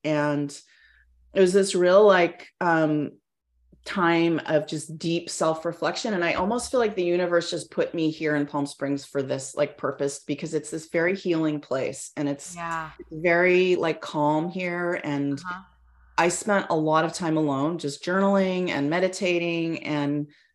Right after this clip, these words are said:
Speaker 1: tapping into my own inner wisdom. And
Speaker 2: Mm-hmm.
Speaker 1: I got to this point where, like, I was like, "I'm good. You know, I'm, I love my life. I have so much to be grateful for. I'm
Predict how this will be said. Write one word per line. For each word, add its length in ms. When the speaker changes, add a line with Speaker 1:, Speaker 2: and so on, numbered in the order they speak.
Speaker 1:
tapping 500
into 140
my 220
own 320
inner 340
wisdom. 600
And 420
Speaker 2:
Mm-hmm. 360
Speaker 1:
I 80
got 300
to 140
this 200
point 260
where, 140
like, 200
I 120
was 120
like, 160
"I'm 160
good. 320
You 100
know, 260
I'm, 360
I 120
love 360
my 140
life. 340
I 60
have 100
so 200
much 160
to 80
be 80
grateful 360
for. 640
I'm 140